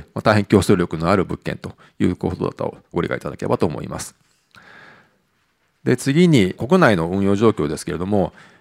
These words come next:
まあ、最近ですね、まあ、東京圏中心大都市で、まあ、家賃の、あの、上昇傾向というのが、あの、顕著になってます。ちょっと新聞等でも取り上げられる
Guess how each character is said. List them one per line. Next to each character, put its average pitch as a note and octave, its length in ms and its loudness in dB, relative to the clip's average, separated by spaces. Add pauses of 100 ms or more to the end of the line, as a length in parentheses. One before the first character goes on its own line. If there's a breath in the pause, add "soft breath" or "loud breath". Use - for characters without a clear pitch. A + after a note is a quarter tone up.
(120)
ま G#2+ 60 -4
あ、 A#2 40 -2
最 E3 140 4
近 E3+ 100 0
で A2 120 2
す F2 60 -8
ね、 F2 80 -2
ま F#2 80 -4
あ、 - 60 -10
東 D3 160 2
京 C3 640 6
圏 E2 200 -2
中 F2+ 160 -4
心 F#2 160 -4
大 A2+ 180 6
都 A#2+ 80 4
市 E2 560 -2
で、 D#2+ 240 0
ま E2+ 100 -4
あ、 F#2+ 40 0
家 B2+ 100 4
賃 E2 380 -2
の、 C#2+ 280 -4
あ E2+ 80 -8
の、 E2 80 -8
上 F#2+ 140 0
昇 A2 160 0
傾 A2 180 2
向 D#2 180 2
と D2 100 -8
い - 20 -10
う - 20 -10
の D2+ 60 -6
が、 C#2+ 140 -4
あ - 20 -6
の、 D#2 100 -6
顕 A#2+ 180 -4
著 D#2+ 200 0
に D#2+ 100 -8
な E2 120 -4
っ - 20 -8
て - 160 -14
ま - 120 -10
す。 - 120 -20
ち - 80 -14
ょ - 20 -10
っ - 20 -8
と F#2+ 40 -8
新 C#3 240 -2
聞 C3 120 4
等 A#2+ 120 6
で F#2+ 80 4
も C#2+ 80 -4
取 G#2 320 0
り - 260 -12
上 G2 120 -4
げ G2+ 80 -2
ら G2+ 60 2
れ G2 80 2
る E2 40 -2